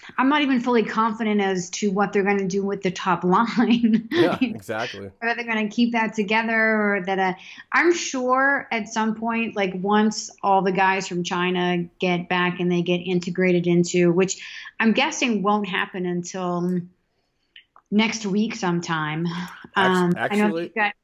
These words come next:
Speaker 1: one
Speaker 2: actually,
Speaker 1: more
Speaker 2: you, you
Speaker 1: game.
Speaker 2: watched the game today, right?
Speaker 1: Yeah.
Speaker 2: They, ah, love the crack. <laughs> They actually were on a plane back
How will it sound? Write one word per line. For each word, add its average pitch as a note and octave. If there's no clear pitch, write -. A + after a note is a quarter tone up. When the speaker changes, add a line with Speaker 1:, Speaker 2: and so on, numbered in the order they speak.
Speaker 1:
one G#3
Speaker 2:
actually, A3
Speaker 1:
more -
Speaker 2:
you, C#3
you C#3
Speaker 1:
game. -
Speaker 2:
watched D3+
the C#3
game C3+
today, B2
right? G#2
Speaker 1:
Yeah. A3
Speaker 2:
They, B2
ah, G#2+
love B2+
the G#2
crack. F#2
<laughs> C#4
They D#3
actually D3
were A#2+
on A#2+
a A2
plane A#2+
back -